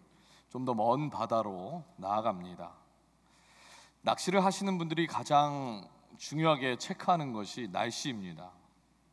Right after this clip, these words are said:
분명 출발하기 전에 이 모임을 주선하셨던 집사님께서 낚시하기에 정말 좋은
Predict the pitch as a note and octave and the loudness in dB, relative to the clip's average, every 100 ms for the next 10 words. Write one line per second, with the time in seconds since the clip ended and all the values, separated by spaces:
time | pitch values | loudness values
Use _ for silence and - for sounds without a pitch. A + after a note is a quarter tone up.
0 | _ _ _ _ _ _ - D3 E3+ E3+ | _ _ _ _ _ _ -8 0 2 0
1 | - G3 F3+ E3 D3+ C3+ A#2+ A2+ A2 G2 | 2 6 6 4 -2 -2 0 0 -2 -4
2 | D3 D#3 C3 D3 D#3 C#3+ - B2 C#3 B2 | -4 -2 0 0 -2 -4 -8 -4 -4 -4
3 | B2 - C3+ B2+ A#2 - - B2 A2 G#2 | -6 -8 -8 -6 -6 -8 -8 -6 -4 -6
4 | F#2 F#2 D3 C#3+ E2+ - - _ - - | -8 -8 -6 -8 -10 -16 -20 _ -8 -6
5 | - - D3 C3 C#3 C#3+ - - D3+ D3+ | -6 0 0 0 -4 -8 -12 -4 -2 -2
6 | B2+ A2+ A2 A2 E2+ | -2 -4 -4 -6 -10